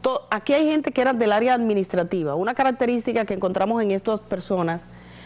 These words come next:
es que muchos de ellos son de Naco, de Piantini, del centro. Eran gente que tenía un nivel de vida más o menos cómodo.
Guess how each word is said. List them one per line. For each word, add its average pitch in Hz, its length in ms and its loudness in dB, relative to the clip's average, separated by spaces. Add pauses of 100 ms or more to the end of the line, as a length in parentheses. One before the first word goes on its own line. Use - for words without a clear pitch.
(180)
es 196 240 0
que 226 160 2
muchos 214 380 0
de 214 80 2
ellos 202 180 -2
son 190 160 0
de 175 100 2
Naco, 208 720 0
de 180 100 -2
Piantini, 175 400 -2
del 175 160 0
centro. 160 580 -2 (960)
Eran 202 300 2
gente 214 400 0
que 196 100 -2
tenía 180 300 0
un 202 100 2
nivel 196 220 2
de 202 100 2
vida 180 200 2
más 175 180 -4
o 180 60 0
menos 160 280 0
cómodo. 151 560 -2